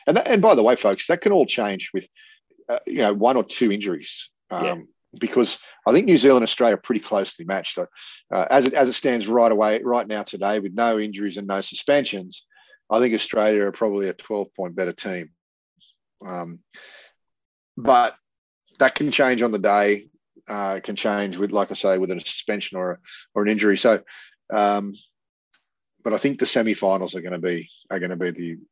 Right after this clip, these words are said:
Speaker 1: the most interesting, probably, of all the whole things. If, if it goes the way we think it's gonna go, um, that's where the interest factor for me is gonna be.
Speaker 2: Absolutely. What we'll try and do, people, is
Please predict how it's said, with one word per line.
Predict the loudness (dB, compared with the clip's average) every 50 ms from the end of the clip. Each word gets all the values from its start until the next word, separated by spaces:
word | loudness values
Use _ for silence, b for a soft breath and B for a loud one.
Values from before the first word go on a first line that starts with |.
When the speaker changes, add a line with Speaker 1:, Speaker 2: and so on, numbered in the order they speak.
| _ _ _ _ _ _
Speaker 1:
the | -6 -4
most | 0 0 2 2 2 0 -2 -6
interesting, | -8 -8 -6 -6 -6 -4 -4 -6 -6 -8 -10 -14 -20 _ _ _ _ _ _ _ _ _ _ _ -2
probably, | 0 2 2 2 2 2
of | 2 2
all | 2 2 2 2
the | 2 2
whole | 2 2 0
things. | 0 -2 -4 -2 -2
If, | -2 0 2
if | 2 2
it | 2 2
goes | 4 6 6 6 4
the | 4 4
way | 4 4 4
we | 2 2
think | 0 -2 -4 -6
it's | -6 -4
gonna | -4 -2 0 2
go, | 2 2 0 0 -6 B B B B B B B B _ _
um, | -8 -6 -6 -6 -8 -8 -2 0
that's | 0 0 0 0
where | -2 -2
the | -2 -2 -6
interest | -8 -8 -10 -8 -6
factor | -6 -8 -8 -8 -12
for | -12 -10 -8
me | -8 -8
is | -8 -8
gonna | -10 -10 -10 -10
be. | -10 -12 -14 _ _ _ _ _ _ _ -20 -10
Speaker 2:
Absolutely. | -2 0 0 2 4
What | 4 4 6
we'll | 6 4 4
try | 4 4 6 6 6 6
and | 6 6
do, | 4 6 6
people, | 6 4 4 4 2 0
is | 0 -2